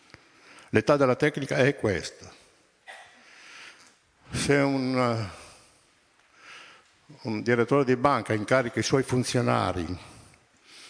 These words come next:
e dice loro: "Abbiamo la banca piena di derivati che sono molto pericolosi a tenerli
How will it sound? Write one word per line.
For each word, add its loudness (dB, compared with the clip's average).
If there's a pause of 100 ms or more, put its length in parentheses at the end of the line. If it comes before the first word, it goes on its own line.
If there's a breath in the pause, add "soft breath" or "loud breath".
(120 loud breath)
e -2
dice 2
loro: 2
"Abbiamo 0
la 0
banca 0
piena 2
di 0
derivati 2 (760 loud breath)
che 0
sono 2
molto 0
pericolosi 2
a 4
tenerli 2